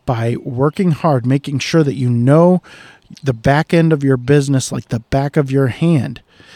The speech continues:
putting people on the bus that know what they're doing as far as bookkeeping and, and accounting and things like that. Those are things that mitigate risk. So you could,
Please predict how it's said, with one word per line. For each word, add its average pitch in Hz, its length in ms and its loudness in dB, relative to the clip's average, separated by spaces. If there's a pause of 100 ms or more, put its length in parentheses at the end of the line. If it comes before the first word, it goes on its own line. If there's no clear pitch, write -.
(240)
putting 185 340 4
people 185 420 -2
on 147 180 2
the 131 60 2
bus 135 480 -2
that 131 280 -6
know 147 420 4
what 147 260 2
they're 135 160 2
doing 135 440 4
as 120 120 -4
far 143 320 2
as 113 100 -2
bookkeeping 127 840 -2 (560)
and, 123 380 0
and 120 200 -4
accounting 131 720 -2
and 120 140 -10
things 160 200 0
like 131 180 -4
that. 139 300 -2 (1300)
Those 175 220 4
are 185 60 2
things 175 420 0
that 127 160 -4
mitigate 135 920 2 (200)
risk. - 520 -2 (580)
So 127 300 0
you 147 440 -2
could, 196 380 0